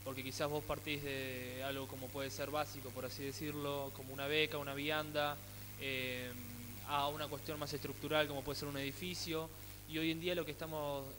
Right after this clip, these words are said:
discutiendo como reivindicación quizás es la reforma de las currículas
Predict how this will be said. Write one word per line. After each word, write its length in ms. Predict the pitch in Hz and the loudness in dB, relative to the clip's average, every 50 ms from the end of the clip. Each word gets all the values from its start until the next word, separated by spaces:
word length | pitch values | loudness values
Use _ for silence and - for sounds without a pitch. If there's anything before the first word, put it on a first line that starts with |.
| - | -10
discutiendo 540 | - - - - 143 - 165 170 170 170 165 | -10 -10 -8 -8 -6 -2 -2 0 0 0 -2
como 200 | 151 143 139 135 | -2 -2 -2 -2
reivindicación 600 | 139 143 139 139 139 139 127 143 139 - 175 165 | -2 -2 -2 -2 -4 -2 -2 -2 -2 -2 -2 -4
quizás 260 | 160 151 160 165 156 | -4 -2 -2 -2 -2
es 200 | 160 156 - - - - - - - - - | -2 -4 -6 -6 -8 -8 -10 -10 -8 -4 -2
la 80 | 139 | -2
reforma 580 | 139 143 143 151 170 165 165 170 165 165 160 151 - - - 147 | 0 0 -2 -2 0 0 2 2 2 2 2 0 -4 -6 -2 0
de 300 | 143 139 135 135 131 131 | 2 2 4 2 2 0
las 120 | 135 - | -2 -4
currículas 720 | - 147 143 160 175 170 - 165 160 160 160 165 160 - | -4 -4 -2 0 0 0 2 2 4 4 4 4 2 -2